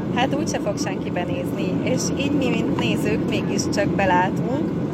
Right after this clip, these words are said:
Aztán, ö, közvetlenül ezután, ö, rávág a film egy, ö, színházterem képére,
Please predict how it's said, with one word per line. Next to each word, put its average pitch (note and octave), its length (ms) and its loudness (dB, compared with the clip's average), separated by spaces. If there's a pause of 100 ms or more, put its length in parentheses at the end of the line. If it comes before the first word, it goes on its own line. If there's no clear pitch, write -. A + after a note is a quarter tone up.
(260)
Aztán, A#3+ 500 0
ö, A3+ 960 -2
közvetlenül - 480 0
ezután, - 380 0
ö, A3 640 0
rávág G3 520 2 (640)
a G3+ 220 0 (100)
film G#3+ 220 0 (460)
egy, G3+ 320 0
ö, G#3+ 360 2 (280)
színházterem G#3 640 2
képére, G3 580 0